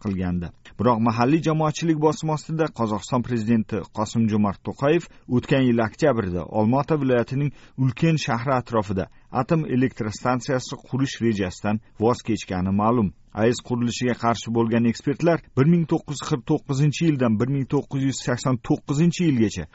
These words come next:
Qozog'istonning Semipalatinsk mintaqasida S S R tomonidan to'rt yuz oltmish besh ta yadro portlashlari amalga oshirilgani, mintaqada ekologik vaziyat busiz ham o'ta ayanchli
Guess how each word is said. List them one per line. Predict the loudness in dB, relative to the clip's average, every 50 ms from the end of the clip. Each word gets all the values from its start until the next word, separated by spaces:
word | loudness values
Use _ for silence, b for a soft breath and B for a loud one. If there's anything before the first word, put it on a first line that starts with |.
| b -4
Qozog'istonning | -2 0 0 -2 -2 -2 -2 -2 0 0 -2 -2 -2
Semipalatinsk | 0 0 0 2 2 2 2 2 0 0 -4 -6 -6 -6 -4 -2 0
mintaqasida | 0 0 0 -2 -4 -4 -2 -4 -4 -2 -2 -2 -4 -4 _ _ -20 _ -8 -6
S | -6 -4 0 0
S | 0 0
R | 2 2
tomonidan | 2 2 4 4 4 4 2 2 0 0 b b b b 0 4
to'rt | 4 4 6 4 2
yuz | -2 -2 -2 -2 -2
oltmish | -2 -2 -2 -2 -2 -2 -2 -4 0 2
besh | 4 4 2 2 0 0
ta | 0 -2 -2 b b b b b 2 4
yadro | 4 4 4 2 2 0 0 0 -2
portlashlari | -4 -4 -2 -2 -2 -4 -2 -2 -2 -2 -2 -2 -2 -2 -2 0
amalga | 2 2 2 2 2 2 0 0
oshirilgani, | 0 -2 -2 -2 0 0 0 0 -2 -2 -6 b b b b b 0
mintaqada | 0 0 0 -2 -4 -2 -2 0 0 -2 -2 -2
ekologik | -2 0 2 2 2 2 0 -2 -2 0 0
vaziyat | 0 2 2 2 0 0 -2 -4 -6
busiz | -6 -4 -4 -6 -6 -4 -2
ham | -2 -2 -2 -2 -2 -2
o'ta | -2 -2 -2 -2 0
ayanchli | 0 0 0 0 -2 -4 -4 -4